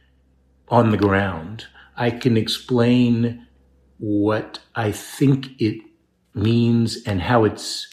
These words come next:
understood and misunderstood, but what it will mean when politicians actually take steps, if they do, if something comes of that, is impossible to, to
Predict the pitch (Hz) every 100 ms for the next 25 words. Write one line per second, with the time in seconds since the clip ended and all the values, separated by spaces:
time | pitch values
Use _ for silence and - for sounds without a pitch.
0 | - 113 117 120 113 - 113 98 92 98
1 | 135 - 95 90 87 82 - 92 90 90
2 | 101 101 - - - - - - 113 110
3 | 113 110 143 160 147 123 113 117 123 123
4 | 120 120 117 - _ - 104 107 107 104
5 | 104 101 - 117 107 - 117 - 117 110
6 | 104 - - 113 - - 107 104 98 95
7 | 92 - _ - - 117 - - 113 117
8 | - - 113 - 98 95 92 92 101 98
9 | 113 143 - - - - 101 - 104 95
10 | 104 87 - 113 110 107 104 107 101 117
11 | 156 - - - _ - 113 107 101 98
12 | 107 101 - 123 120 131 104 95 87 -
13 | _ - 107 82